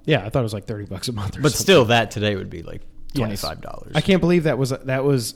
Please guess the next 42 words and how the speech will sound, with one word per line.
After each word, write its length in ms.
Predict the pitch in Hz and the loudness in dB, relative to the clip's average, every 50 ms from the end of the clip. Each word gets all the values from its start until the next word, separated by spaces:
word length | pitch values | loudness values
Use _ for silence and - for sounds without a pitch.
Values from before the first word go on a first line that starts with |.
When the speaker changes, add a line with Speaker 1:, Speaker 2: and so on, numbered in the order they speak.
| - | -6
Speaker 1:
active 440 | 135 135 131 123 - - 120 113 107 | -6 -4 -4 -4 -4 -4 -4 -4 -4
for 140 | - 120 110 | -6 -8 -8
four 320 | - - - 120 113 110 | -6 -4 -2 -2 -2 -2
years. 500 | 107 104 101 98 90 82 73 - - - - 110 | -4 -6 -8 -10 -12 -12 -14 -16 -18 -16 -12 -10
We 160 | 117 127 139 | -6 -6 -4
didn't 280 | 131 131 120 117 104 | -4 -4 -4 -6 -8
have 140 | 98 107 104 | -10 -10 -10
it 120 | 104 - - | -12 -12 -12
for 100 | 101 98 | -14 -14
anywhere 240 | 95 92 92 92 | -14 -14 -14 -14
near 320 | 95 101 104 101 92 87 85 | -14 -14 -14 -14 -14 -14 -16
that. 180 | 80 76 71 | -16 -16 -12
We 140 | 90 104 101 | -12 -10 -10
had 120 | 101 101 92 | -10 -10 -12
it 20 | |
for 140 | - 101 95 | -12 -14 -14
maybe 340 | 95 98 95 95 98 92 90 | -14 -14 -14 -14 -14 -14 -14
a 40 | 87 | -14
couple 280 | - - 95 - 85 | -16 -16 -16 -14 -14
of 60 | 85 87 | -14 -14
months. 360 | 87 85 80 76 64 - - - | -14 -16 -16 -14 -14 -12 -6 -2
Uh, 140 | 147 160 - | -2 -2 0
we 140 | 165 170 185 | 0 0 0
need 140 | 202 208 156 | 0 -2 -4
to 60 | 123 | -4
ask 200 | 107 101 - - | -6 -6 -10 -12
Dad 200 | 90 90 90 85 | -12 -12 -12 -12
if 80 | - - | -12 -10
they 120 | 92 92 | -8 -8
remember, 400 | 92 90 87 87 85 80 73 - | -8 -8 -10 -10 -12 -12 -14 -12
if 220 | - 98 - - - | -14 -14 -14 -14 -10
Speaker 2:
He's, 200 | - 120 143 139 | -6 -4 -2 -2
Speaker 1:
Mom 140 | 117 113 104 | -2 -2 -4
or 40 | 101 | -6
Speaker 2:
he 80 | 123 | -6
Speaker 1:
Dad 60 | 107 120 | -4 -2
Speaker 2:
probably 140 | 117 101 92 | -2 -2 -4
Speaker 1:
remember. 80 | 76 - | -4 -8
Speaker 2:
doesn't 160 | - - - | -12 -12 -14
even 120 | - - - | -14 -14 -14
remember 300 | - - - - 50 50 | -14 -14 -14 -12 -14 -14
it. 100 | 50 - | -14 -16